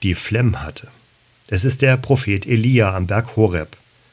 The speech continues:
Er könnte sowas sein wie ein saarländischer Nationalheiliger. Die Bibel berichtet, dass sich Elia ausgebrannt und leer fühlt, von seinen Gegnern verfolgt und scheinbar gescheitert mit seiner Mission.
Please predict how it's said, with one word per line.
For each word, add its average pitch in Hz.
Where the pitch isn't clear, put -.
Er 113
könnte 160
sowas 143
sein 110
wie 127
ein 120
saarländischer 95
Nationalheiliger. 90
Die 127
Bibel 165
berichtet, 135
dass 120
sich -
Elia 127
ausgebrannt 107
und 131
leer 95
fühlt, 87
von -
seinen 87
Gegnern 120
verfolgt 123
und 110
scheinbar 95
gescheitert 113
mit 87
seiner 82
Mission. 78